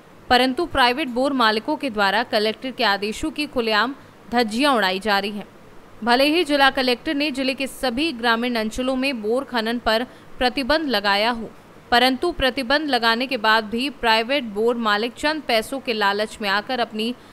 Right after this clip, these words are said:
मशीनों को रात के अंधेरे का फायदा उठाकर ग्रामीण अंचलों में बोर खनन के लिए भेज देते हैं, जबकि गर्मी का सीजन लगते ही जल स्तर काफी नीचे चला जाता है,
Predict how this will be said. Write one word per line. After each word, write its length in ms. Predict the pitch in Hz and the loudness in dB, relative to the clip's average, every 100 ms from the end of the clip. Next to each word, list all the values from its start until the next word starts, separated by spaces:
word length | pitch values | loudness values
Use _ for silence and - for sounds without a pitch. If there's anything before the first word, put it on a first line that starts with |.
| - 226 | -16 -2
मशीनों 560 | 233 240 - 285 320 | 0 0 0 -2 -2
को 140 | 339 359 | -2 0
रात 360 | 254 226 233 | 4 4 2
के 160 | - 277 | -4 -6
अंधेरे 520 | - 226 214 233 240 | -4 -4 -2 -2 -2
का 180 | 247 226 | 0 0
फायदा 460 | 226 226 208 208 202 | 0 -2 -2 -2 -4
उठाकर 600 | 196 220 226 233 254 294 - - - | -2 0 0 0 -2 -2 -8 -20 -16
ग्रामीण 440 | 202 233 254 311 349 | 0 6 6 6 0
अंचलों 400 | 320 311 320 330 | -2 0 0 0
में 280 | 320 330 226 | -2 -4 -2
बोर 220 | 240 311 | -2 -2
खनन 360 | - 220 226 233 | -2 -2 -2 -2
के 120 | 226 | -2
लिए 140 | 226 | -2
भेज 320 | 226 233 240 - | 0 -2 -2 -4
देते 240 | 196 190 | -4 -6
हैं, 220 | 180 180 - - - - 208 | -12 -14 -20 -20 -20 -14 -2
जबकि 300 | 247 226 214 | 0 0 2
गर्मी 340 | 233 240 302 | 2 2 0
का 160 | 320 302 | 0 0
सीजन 380 | 302 269 320 | 0 -2 -2
लगते 320 | 285 233 - 262 | 0 -2 -2 -4
ही 220 | 262 311 | -2 -2
जल 260 | 247 240 | 0 -2
स्तर 240 | 233 285 302 | -2 -2 -2
काफी 380 | - 220 285 262 | 2 0 0 -4
नीचे 300 | 233 262 262 | -2 -2 -2
चला 300 | 269 285 269 | 0 0 0
जाता 340 | 226 196 190 | 0 0 -4
है, 180 | 180 | -8